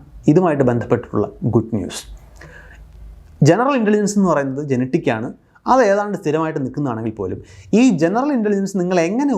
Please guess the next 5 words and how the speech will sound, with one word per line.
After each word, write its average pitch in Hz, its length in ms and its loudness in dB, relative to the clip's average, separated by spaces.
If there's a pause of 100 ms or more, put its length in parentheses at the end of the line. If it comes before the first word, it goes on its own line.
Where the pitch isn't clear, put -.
ഉപയോഗിക്കുന്നു 226 600 2
എന്നുള്ളതിനകത്ത് 113 600 -4 (180)
നിങ്ങൾക്ക് 135 320 -2 (180)
ട്രെയിനിങ്ങിലൂടെ 170 880 2 (540)
എൻഹാൻസ് 151 500 0